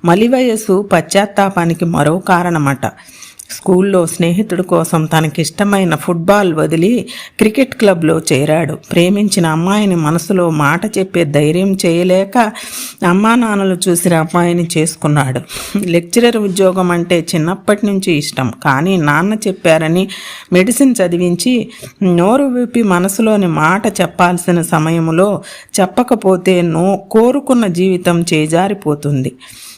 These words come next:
ఫ్రెండ్ మాట్లాడడం మానేస్తాడేమో, ప్రేమించిన అమ్మాయి తిరస్కరిస్తుందేమో, నాన్న నొచ్చుకుంటారేమో అనుకుని భయపడుతూ సర్దుకుపోతూ చివరికి అసలు మాకంటూ ఓ అభిప్రాయం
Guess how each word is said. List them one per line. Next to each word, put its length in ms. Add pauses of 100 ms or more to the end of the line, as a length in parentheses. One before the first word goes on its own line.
(220)
ఫ్రెండ్ 320
మాట్లాడడం 840
మానేస్తాడేమో, 1080
ప్రేమించిన 600
అమ్మాయి 460
తిరస్కరిస్తుందేమో, 1400
నాన్న 440
నొచ్చుకుంటారేమో 1200
అనుకుని 600 (360)
భయపడుతూ 680
సర్దుకుపోతూ 880
చివరికి 540
అసలు 320
మాకంటూ 600
ఓ 300
అభిప్రాయం 760